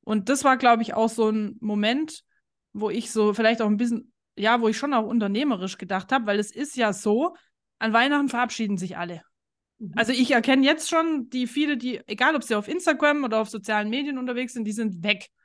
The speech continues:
Speaker 1: Die sagen so, „Jetzt gönn ich mir den Urlaub, jetzt bin ich zwei Wochen von der Plattform verschollen.“ Und ich hab mir immer die Frage gestellt, ich sag's jetzt einfach so, wie ich denk,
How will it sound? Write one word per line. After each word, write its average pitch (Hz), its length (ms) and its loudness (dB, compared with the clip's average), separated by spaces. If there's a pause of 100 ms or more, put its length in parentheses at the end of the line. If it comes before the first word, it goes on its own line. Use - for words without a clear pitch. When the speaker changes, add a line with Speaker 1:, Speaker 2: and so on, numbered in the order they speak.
(200)
Speaker 1:
Die 214 80 -6
sagen 240 320 2
so, 254 220 0
„Jetzt 240 280 -4
gönn 247 160 0
ich 247 100 0
mir 226 100 2
den 190 140 -4
Urlaub, 269 360 -4
jetzt 220 180 -10
bin 233 100 -6
ich 220 120 -6
zwei 220 260 2
Wochen 220 140 0
von 208 120 -6
der 196 80 -6
Plattform 202 520 -4
verschollen.“ 214 500 0 (640)
Und 208 160 -8
ich 233 120 -4
hab 285 100 2
mir 277 100 0
immer 254 160 0
die 247 100 -2
Frage 254 360 -2
gestellt, 240 440 -4 (960)
ich - 100 -18
sag's 202 220 -2
jetzt 226 100 -2
einfach 220 240 6
so, 202 160 2
wie 196 60 2
ich - 100 -4
denk, 226 340 -2